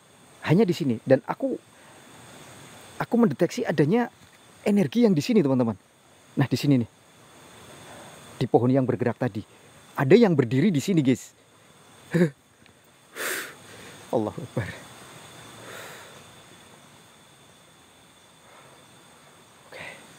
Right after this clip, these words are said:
Oke, guys. Kita tunggu apakah dia akan menampakkan diri atau tidak. Soalnya pohon ini tersentuh oleh tubuhnya. Jadi pohon ini bergerak, guys.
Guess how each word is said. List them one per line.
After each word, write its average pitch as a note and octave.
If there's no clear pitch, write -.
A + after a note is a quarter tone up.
Oke, G#2+
guys. G2
Kita -
tunggu G2+
apakah A2
dia A2+
akan A#2
menampakkan A#2
diri A2+
atau B2+
tidak. G#2+
Soalnya C#3
pohon A#2+
ini E3
tersentuh D3
oleh D3+
tubuhnya. A2+
Jadi C#3
pohon A#2+
ini C#3
bergerak, A#2+
guys. -